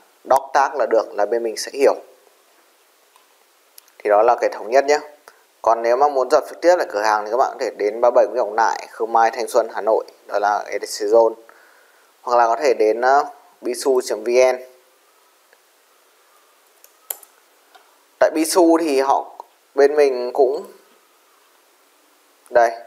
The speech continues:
cũng, ờ, hỗ trợ dập thẻ đo tác nhưng với địa chỉ ở đây,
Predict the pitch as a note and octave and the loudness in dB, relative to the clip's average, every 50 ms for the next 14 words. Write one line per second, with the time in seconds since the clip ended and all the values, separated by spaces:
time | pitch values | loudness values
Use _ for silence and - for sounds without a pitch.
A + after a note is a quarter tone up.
0 | - - C3+ C3+ D3 D#3 D#3+ D#3+ D#3 D#3 D#3 D#3+ E3 E3 E3 C3 - - C#3+ - | -8 -2 0 0 0 2 2 2 4 4 4 2 2 2 0 0 2 2 0 0
1 | - B2+ C3 B2 - - C#3+ G#2 F2+ A2 B2 B2 - D#3+ D#3 E3 - - D#3 D3 | 2 2 0 0 0 0 -4 -2 0 2 0 2 2 0 0 0 -2 -4 -6 -6
2 | C#3+ C#3+ D3 D3 C#3+ C#3+ C#3 - _ _ _ - - A#2 C3 C#3+ - - - - | -6 -4 -6 -8 -10 -12 -18 -20 _ _ _ -4 0 0 2 2 0 -2 -2 -6
3 | C3 G#2+ G2 G2 G2+ G2+ A2+ A#2+ B2 B2 - | -6 -4 -2 -2 2 4 4 4 4 2 -2